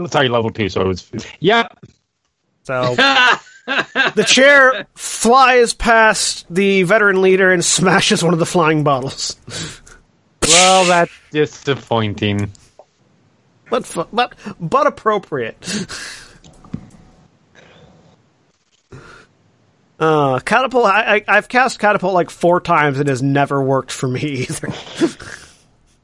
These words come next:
Speaker 3: It's such a cool spell.
Speaker 2: It's a fa-, it's an awesome spell, but it never works the way you want it to.
Speaker 1: I mean, but,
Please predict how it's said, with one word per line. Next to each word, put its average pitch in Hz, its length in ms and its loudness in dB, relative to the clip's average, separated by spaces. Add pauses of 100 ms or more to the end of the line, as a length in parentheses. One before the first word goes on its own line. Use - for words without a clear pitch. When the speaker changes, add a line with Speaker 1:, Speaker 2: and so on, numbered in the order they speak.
(880)
Speaker 3:
It's - 180 -20
such - 120 -20
a 466 60 -4
cool 415 260 2
spell. 381 480 2
Speaker 2:
It's 240 160 0
a - 80 0 (140)
fa-, 277 260 -2
it's 285 120 -6
an 269 60 -4
awesome 277 400 0
spell, 156 440 0
but 139 140 -10
it 208 100 -8 (140)
never 254 300 -4
works 226 340 -6
the 226 80 -4
way 202 200 0
you 196 100 -4
want 233 280 -4
it - 100 -16 (100)
to. - 220 -6 (800)
Speaker 1:
I 208 300 4
mean, 311 340 2
but, 294 240 0